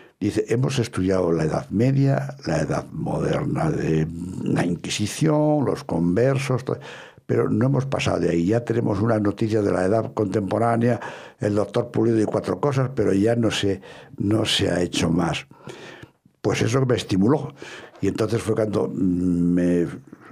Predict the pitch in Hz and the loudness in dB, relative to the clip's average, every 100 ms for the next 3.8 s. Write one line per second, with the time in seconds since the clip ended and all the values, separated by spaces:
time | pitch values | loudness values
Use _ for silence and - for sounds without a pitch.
0 | - - 87 80 - 107 127 135 135 139 | -18 -10 -8 -6 -2 -2 -2 -2 -4 0
1 | 131 127 - - - - - 90 90 87 | 0 2 0 0 0 -2 0 0 0 0
2 | 92 98 92 90 101 85 - 113 113 - | -2 0 -2 -2 -2 -4 -2 0 -2 -4
3 | - - - - 101 110 - | -18 -20 -20 -6 -2 -2 -4